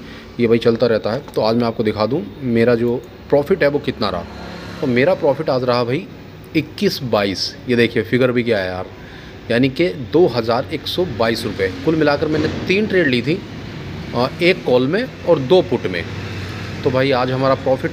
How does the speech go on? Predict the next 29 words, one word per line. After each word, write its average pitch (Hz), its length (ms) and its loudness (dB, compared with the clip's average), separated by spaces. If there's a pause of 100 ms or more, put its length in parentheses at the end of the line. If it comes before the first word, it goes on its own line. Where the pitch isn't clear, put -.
दो 160 120 6
हज़ार 151 300 4
एक 143 60 0
सौ 151 140 2
बाईस 120 300 2
रुपये 147 200 4
रहा। 143 200 4
हालांकि 156 640 0 (120)
ये 139 120 2
हमारा 135 320 2
बहुत 123 340 -2
ही 139 40 -6
छोटे 135 260 0
amount 127 280 0
से 160 140 -2
ही 127 100 2
है, 139 340 -2
लगभग 127 320 2
पाँच 123 180 2
हज़ार 123 240 2
से 139 120 -2
मैंने 127 220 2
profit 120 360 0
किया 113 160 2
है, - 360 -4 (260)
लेकिन, 185 360 4
अ, - 100 -6
बुल 113 480 0
था 139 160 0